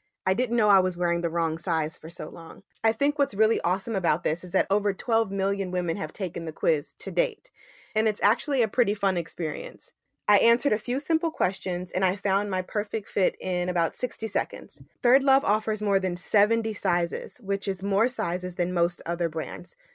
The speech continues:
including their signature half cup sizes. Not only that, but Third Love is convenient. You can skip the trip to the mall, find your fit with their online fit finder,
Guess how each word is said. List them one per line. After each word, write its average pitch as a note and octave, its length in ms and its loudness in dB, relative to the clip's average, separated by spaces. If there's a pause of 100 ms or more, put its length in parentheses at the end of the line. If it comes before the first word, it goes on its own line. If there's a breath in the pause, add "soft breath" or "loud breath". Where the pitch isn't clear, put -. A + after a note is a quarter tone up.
(220 soft breath)
including B3+ 520 2
their G#3 120 2
signature A#3 600 0
half F#3 400 -2
cup - 220 -6
sizes. - 500 -10 (800)
Not A3 240 2
only D4+ 240 4
that, F3 360 4 (120)
but - 160 -8
Third C4 180 4
Love B3 220 0
is G3 140 -4
convenient. D#3 760 -6 (280)
You G#3+ 80 -8
can A#3 180 0
skip - 360 0
the C4+ 80 -2
trip G#3+ 320 2
to G3+ 100 -2
the F3+ 100 -2
mall, G#3 460 2 (420 soft breath)
find B3 340 4
your C4 120 2
fit G#3 340 0
with F#3 160 -6
their F#3 180 0
online F#3+ 460 0
fit C#4 220 -2
finder, A3 500 0